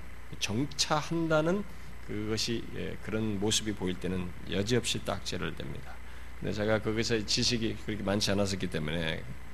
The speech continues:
잠시 제가 정차가, 정차도 안 되는 그 횡단보도에서 잠시 이렇게 멈춘 상태에서 건너편에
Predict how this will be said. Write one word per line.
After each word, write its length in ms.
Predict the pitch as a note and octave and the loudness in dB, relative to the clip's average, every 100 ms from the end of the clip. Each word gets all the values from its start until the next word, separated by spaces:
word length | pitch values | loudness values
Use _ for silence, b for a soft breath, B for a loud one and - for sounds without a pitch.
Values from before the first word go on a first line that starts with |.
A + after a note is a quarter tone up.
| B B B B | B B B B
잠시 560 | - F#2+ A2+ D3+ C#3+ D#3+ | 0 4 8 10 10 10
제가 320 | D3 C3+ C3 | 8 8 6
정차가, 920 | B2+ A#2+ A#2+ A2+ - A2+ A2 A2 G#2 - | 6 6 6 4 2 2 2 2 2 4
정차도 360 | A2+ A2+ A2 | 4 4 4
안 80 | G#2+ | 4
되는 180 | G#2 G2+ | 4 2
그 100 | G2+ | 2
횡단보도에서 800 | G#2+ G#2+ G#2+ G2+ G2 F#2+ C3 E3+ B B - | 2 4 4 2 0 0 0 -2 B B -6
잠시 380 | - G2 G#2 A2 | -4 -4 -2 -2
이렇게 320 | G#2 - G#2 - - - | -4 -4 -6 -6 -6 -4
멈춘 360 | G#2 G2+ A2 A2+ | -2 -2 -2 -2
상태에서 360 | A2+ A#2 C3 C#3 | -2 -2 -2 -2
건너편에 680 | A#2 B2 B2+ G#2+ F2+ G2+ | 2 2 2 0 0 0